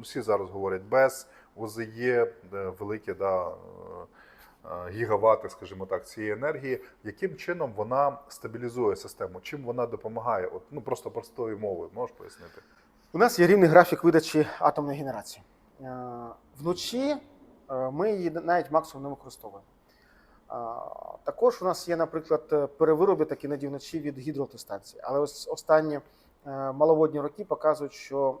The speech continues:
Speaker 2: е, це не актуально. Тобто є рівний графік.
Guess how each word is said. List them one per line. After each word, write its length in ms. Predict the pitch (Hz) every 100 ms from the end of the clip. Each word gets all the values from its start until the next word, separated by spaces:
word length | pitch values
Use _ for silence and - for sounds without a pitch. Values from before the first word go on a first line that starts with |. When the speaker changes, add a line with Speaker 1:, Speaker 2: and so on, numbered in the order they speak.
| -
Speaker 2:
е, 160 | 127 120
це 140 | 147
не 80 | 135
актуально. 380 | 120 110 92 -
Тобто 260 | 143 - 147 _ _ _
є 180 | 147 208
рівний 220 | 196 160
графік. 300 | 135 101 -